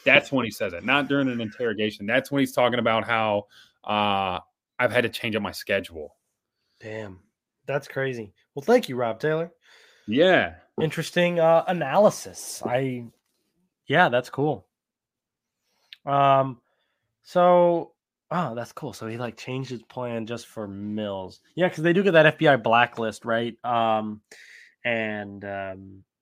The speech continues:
Speaker 2: that's Somerset's doing, which Mills was kinda surprised that Somerset did that. That was kind of like, "Oh, man, really?" But I know he briefly mentioned it,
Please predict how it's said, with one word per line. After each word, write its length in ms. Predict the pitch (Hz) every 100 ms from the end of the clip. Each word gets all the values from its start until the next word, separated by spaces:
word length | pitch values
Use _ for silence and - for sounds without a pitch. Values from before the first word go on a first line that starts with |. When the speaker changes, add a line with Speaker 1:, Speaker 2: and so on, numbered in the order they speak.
| _ _ _
Speaker 2:
that's 220 | 143 147 -
Somerset's 640 | 143 151 147 - 107 -
doing, 400 | 107 98 98 104
which 200 | 123 117
Mills 260 | 139 156 139
was 120 | 113
kinda 200 | 135 120
surprised 500 | - - 131 120 117
that 80 | 110
Somerset 480 | - 113 107 107 104
did 140 | 113 107
that. 100 | 101
That 120 | 98
was 80 | 104
kind 180 | 120 113
of 60 |
like, 180 | 107 101
"Oh, 220 | 98 151
man, 500 | 170 170 220 131 92
really?" 480 | 120 220 131 98 92 _ - - - - -
But 460 | 123 127 123 110 _ _ _ _ _ _ _ _ -
I 60 |
know 100 | 220
he 60 | 254
briefly 360 | 131 135 170 196
mentioned 340 | 185 185 185 180
it, 220 | 180